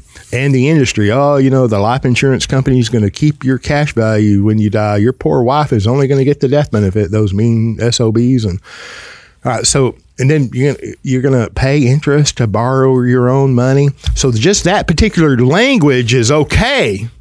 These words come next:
in the big wide world, because who's benefiting from people putting the money in the I R As and four oh one Ks? It's Wall Street.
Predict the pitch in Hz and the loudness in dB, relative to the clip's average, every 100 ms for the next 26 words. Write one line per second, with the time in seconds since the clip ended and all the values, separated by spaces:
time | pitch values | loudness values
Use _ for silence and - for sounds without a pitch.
0 | - 135 139 143 139 143 131 117 135 120 | -10 -2 0 0 0 0 0 0 0 0
1 | 123 - 143 120 143 220 170 123 254 240 | 0 0 0 2 2 2 2 2 0 0
2 | 165 147 135 - 131 117 143 143 139 156 | 0 0 0 0 0 0 0 0 0 0
3 | 147 135 139 135 131 127 127 127 123 120 | 2 2 2 0 0 0 0 0 0 0
4 | 113 123 110 113 202 165 - - - - | -2 0 0 0 0 0 -2 -10 -10 -6
5 | 131 170 247 240 135 107 | -2 2 2 2 0 -2